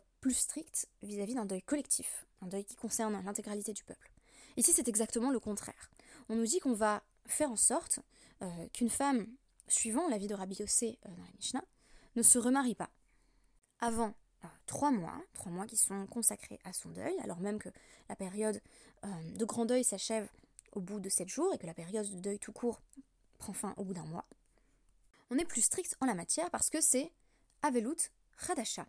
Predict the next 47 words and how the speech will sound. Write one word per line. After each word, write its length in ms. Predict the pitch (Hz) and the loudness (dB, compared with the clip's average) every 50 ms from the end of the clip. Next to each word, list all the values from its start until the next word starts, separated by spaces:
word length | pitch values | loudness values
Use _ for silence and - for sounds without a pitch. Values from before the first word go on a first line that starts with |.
| - _ _ | -18 _ _
c'est 180 | - - - | -8 -4 -2
un 60 | 220 220 | 0 0
deuil 160 | 240 311 294 | 0 0 -2
plus 260 | - - - - 359 | -4 -8 -6 -4 -2
récent. 300 | 330 254 214 - - - - _ _ _ _ - - _ _ - - - - - _ | -2 2 2 2 2 2 -4 _ _ _ _ -20 -20 _ _ -20 -20 -20 -20 -20 _
Comme 180 | - 349 370 349 | 0 0 4 6
si 200 | - - - 294 | 6 6 6 6
les 120 | 220 202 | 4 2
deuils 280 | 190 208 262 330 339 - | 4 4 4 4 2 0
anciens 420 | - 208 214 - - - - - 269 - _ _ _ | -2 -4 0 0 0 0 0 -2 -8 -14 _ _ _
étaient 220 | - 220 - 262 269 | -4 -2 0 2 2
marqués 340 | 254 247 240 - - 359 359 | 2 0 -2 -2 -4 -4 -4
de 80 | 294 | -2
façon 640 | 226 220 214 - - 247 233 226 226 220 214 214 202 | -2 2 4 4 4 4 4 2 0 0 -2 -4 -6
plus 200 | - - - 277 | -6 -4 -4 -2
automatique. 580 | 254 - 233 208 190 - - - - - - - - - - - - - - - _ | -2 -4 -4 -6 -4 -4 -4 -6 -6 -8 -14 -14 -16 -20 -20 -20 -20 -20 -20 -12 _
C'est-à-dire 280 | - - 214 233 214 | -4 -2 -2 -2 0
que 200 | - 247 233 220 - | 2 2 2 2 2
nous, 140 | 226 226 214 214 - - - | 0 0 0 -2 -4 -4 -4
nous 160 | 233 220 226 | -2 -2 0
avons 180 | 220 214 233 | 2 2 4
moins 320 | 240 240 254 302 359 392 370 | 6 6 6 6 6 4 4
besoin 400 | 285 285 254 - 214 220 208 233 | 4 6 6 6 4 4 2 0
de 100 | 254 240 | 0 0
nous 100 | 220 208 | 0 0
rappeler 340 | 202 196 190 - 226 247 269 | -2 -4 -4 -2 -2 -2 -2
un 120 | 240 208 | -2 -2
deuil 260 | 202 208 208 214 214 | -2 0 0 -2 -2
ancien. 360 | - 202 196 - - - 190 - _ _ _ _ - - - - - | -4 -4 -2 -2 -2 -2 -4 -8 _ _ _ _ -20 -20 -20 -8 -2
Mais 100 | - 277 | 0 2
un 80 | 311 294 | 4 4
deuil 160 | 262 285 285 | 6 6 8
nouveau, 280 | 254 247 220 208 311 381 | 8 6 6 4 4 4
il 100 | 392 277 | 4 4
nous 60 | 226 | 4
faut 300 | 220 - 277 294 311 - | 4 2 2 2 2 2
le 120 | - 226 214 | 0 -2 -2
temps 160 | - 254 269 | 0 0 2
de 80 | 240 214 | 2 0
le 60 | 202 | 0
vivre. 320 | 190 196 185 185 - - - _ _ - - - - - | -2 -4 -8 -10 -12 -14 -18 _ _ -20 -20 -20 -8 -2
Et 60 | 247 | 2
ce 100 | 226 254 | 2 2
temps 220 | 247 - 415 440 466 | 2 2 2 2 4
de 40 | 381 | 4
le 60 | 254 | 4
vivre, 300 | 208 - - - - 220 | 4 2 0 -4 -6 -8